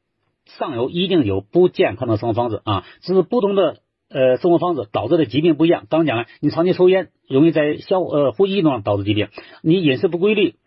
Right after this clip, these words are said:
啊，饮食不安全容易表现在消化系统上啊。所以不同的生活方式，呃，不同的不健康的生活方式，它导致的疾病是不一样的。不管怎么样，只要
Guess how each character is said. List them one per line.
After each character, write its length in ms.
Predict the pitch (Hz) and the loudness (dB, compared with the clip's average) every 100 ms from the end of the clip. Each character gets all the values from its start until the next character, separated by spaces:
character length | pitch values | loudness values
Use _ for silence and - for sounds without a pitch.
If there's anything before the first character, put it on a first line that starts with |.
| _ - | _ -8
啊， 160 | 117 | -6
饮 420 | 123 143 147 135 135 | -6 -6 0 2 2
食 60 | |
不 100 | 175 | 0
安 100 | 190 | 0
全 140 | 139 123 | 0 2
容 160 | 151 | 2
易 80 | 165 | 2
表 240 | 143 131 | 2 0
现 100 | 113 | 0
在 160 | 151 135 - - | 0 0 -4 -16
消 280 | - - 196 | -20 -4 -2
化 140 | 196 208 | -2 -4
系 100 | 107 | -4
统 100 | 92 | -4
上 160 | 85 - _ | -6 -10 _
啊。 220 | 104 87 - - - | -6 -6 -10 -20 -8
所 120 | - | 0
以 60 | 202 | 0
不 220 | - 254 | 2 0
同 120 | 180 | 4
的 80 | 170 | 2
生 160 | - 175 | 2 2
活 100 | 320 | 2
方 200 | 170 175 | 0 -2
式， 200 | 156 - _ | -2 -4 _
呃， 240 | 120 113 - | -2 -2 -2
不 120 | - 208 | -2 0
同 160 | 143 | 2
的 120 | 156 | 2
不 220 | 131 - 202 | -2 -2 -2
健 220 | 202 123 | -2 -2
康 100 | 139 | -2
的 80 | 127 | -2
生 100 | 127 | -2
活 60 | |
方 160 | 120 123 | -2 -4
式， 100 | - | -4
它 120 | 160 | -4
导 180 | 156 98 | -4 -2
致 80 | 147 | -2
的 80 | 131 | -2
疾 140 | 117 | -2
病 140 | 147 | -2
是 60 | 131 | -2
不 80 | - | 0
一 40 | |
样 160 | 156 139 | -2 -2
的。 120 | 95 - _ - - - _ - | -6 -10 _ -20 -20 -20 _ -2
不 240 | 254 226 | 0 0
管 240 | 139 113 | -2 -4
怎 140 | 117 98 | -4 -2
么 100 | 127 | 0
样， 180 | 156 - _ _ | 0 -4 _ _
只 360 | - 110 120 | -6 -2 0
要 260 | 190 190 | 0 0